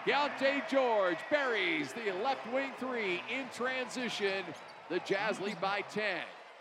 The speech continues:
Camara tries to get the three right back, and he does. Nobody guarded the big man on the baseline in transition, and the lead is seven, and Will Hardy not happy. Seven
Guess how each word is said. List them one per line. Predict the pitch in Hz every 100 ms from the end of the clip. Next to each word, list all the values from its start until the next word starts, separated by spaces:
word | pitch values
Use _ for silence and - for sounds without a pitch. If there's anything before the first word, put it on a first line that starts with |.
| -
Camara | 185 190 233 226 175
tries | - 196 202
to | 175
get | 208 202
the |
three | 196 202 220
right | 180 233 226
back, | 226 220
and | 233
he | 254
does. | 240 208 151 117 - 170
Nobody | 233 233 226 226
guarded | 233 226 226
the | 226
big | 226 185
man | 202 202
on | 202
the | 196
baseline | 208 196 - 180 175 175 165 - - 117
in | 208 196
transition, | 196 208 202 214 202 170 160 160 147 - - 131
and | 160
the | 170
lead | 180 196
is | 190
seven, | - 214 202 160
and | 156 147
Will | 190 160
Hardy | 185 185 156 151 - - - 127
not | 190 175
happy. | 170 185 151 117
Seven | 143 156 156